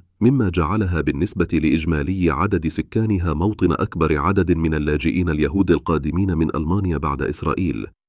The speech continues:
كل ذلك مقدمة نريد بها الوصول إلى مراجعة الهجوم المسلح الذي وقع خلال احتفال ديني يهودي على شاطئ بوندي في مدينة سيدني، والذي ارتفعت حصيلة ضحاياه لتبلغ ستة عشر قتيلاً وأربعين مصاباً،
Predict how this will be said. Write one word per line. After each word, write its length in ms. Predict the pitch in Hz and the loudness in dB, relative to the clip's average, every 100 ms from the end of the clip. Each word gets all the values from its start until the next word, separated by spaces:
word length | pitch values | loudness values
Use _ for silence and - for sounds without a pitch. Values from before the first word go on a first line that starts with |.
| _ | _
كل 240 | - 85 | 6 8
ذلك 360 | 85 127 123 - | 6 4 0 0
مقدمة 540 | 87 80 76 85 107 98 | 0 0 0 0 0 0
نريد 440 | 98 85 82 107 | 2 2 2 0
بها 240 | 90 101 95 | 0 0 0
الوصول 400 | 71 76 117 104 | -2 -2 0 0
إلى 260 | 80 78 | 0 0
مراجعة 480 | 73 76 73 92 95 90 | 0 0 0 -2 -2 -2
الهجوم 440 | 73 80 78 101 | 0 0 2 2
المسلح 600 | 85 67 - 110 104 92 | 2 0 -4 -2 -4 -4
الذي 320 | 78 76 73 71 | -2 0 0 0
وقع 360 | 82 90 65 | 0 0 -4
خلال 360 | 69 - 82 78 | -2 -2 0 -2
احتفال 580 | - 82 - 110 90 78 | -2 -4 -2 -2 0 0
ديني 480 | 78 90 87 73 | 0 0 2 2
يهودي 480 | 71 71 69 95 92 71 | 0 0 -2 2 2 2
على 220 | 71 67 | -2 -4
شاطئ 460 | - 110 98 87 80 | -2 -2 0 0 0
بوندي 600 | 76 69 113 98 95 90 - | 0 0 0 2 2 0 -8
في 160 | - 80 | 0 2
مدينة 360 | 78 95 95 - | 2 0 0 -2
سيدني، 580 | 82 - 107 71 64 58 - _ _ | -4 0 -2 0 -4 -6 -12 _ _
والذي 320 | 80 76 78 | 2 4 2
ارتفعت 500 | 71 - 107 82 76 | 0 -2 -2 -2 -4
حصيلة 400 | - 78 127 117 | -6 -4 -2 -2
ضحاياه 640 | 90 80 73 - 78 95 95 | -2 -2 -2 -2 -2 -2 0
لتبلغ 520 | 78 69 90 85 71 | 0 0 -2 0 0
ستة 420 | 69 120 113 - | 0 -2 -2 -4
عشر 320 | 73 90 90 76 | -4 -2 -2 -2
قتيلاً 540 | - 80 113 92 80 | -4 -4 0 0 0
وأربعين 560 | 76 73 67 71 87 76 | 0 0 -2 0 0 0
مصاباً، 560 | 76 - 80 67 64 | -2 -2 -2 -2 -4